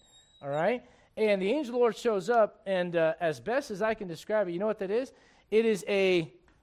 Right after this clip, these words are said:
I'm not using this marker. I refuse to use that marker. It is up here somewhere. It's marking my Bible,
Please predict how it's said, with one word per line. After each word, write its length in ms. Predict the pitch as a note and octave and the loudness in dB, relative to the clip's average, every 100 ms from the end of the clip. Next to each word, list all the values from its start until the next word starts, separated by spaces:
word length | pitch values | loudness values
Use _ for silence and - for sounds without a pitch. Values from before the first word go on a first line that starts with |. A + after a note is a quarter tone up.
| - | -4
I'm 200 | A3+ C4 | -2 0
not 300 | G3+ E3 C#3+ | -2 -4 -4
using 240 | F3+ D3 D3+ | -8 -6 -10
this 180 | C#3 | -10
marker. 400 | D#3 D3+ D3+ C#3+ | -6 -6 -6 -8
I 120 | D3 A3 | -6 -4
refuse 580 | G3 D#3 - F3 E3+ - | -4 -8 -10 -10 -10 -10
to 60 | |
use 220 | D3+ D3 C#3 | -8 -8 -6
that 200 | D3 C3 | -8 -8
marker. 400 | C#3+ D3 B2 A2 - _ _ | -10 -10 -14 -18 -20 _ _
It 140 | F#3+ B3+ | -6 -4
is 160 | G3 F3+ | -4 -4
up 220 | G3 - | -6 -4
here 220 | G3 D#3 | -8 -8
somewhere. 440 | - F#3+ E3+ C#3+ | -6 -6 -4 -6
It's 160 | D3+ - | -6 -8
marking 300 | D#3 D#3 D3+ | -8 -8 -10
my 100 | C3 | -10
Bible, 400 | C3 D#3+ C#3+ | -4 -4 -4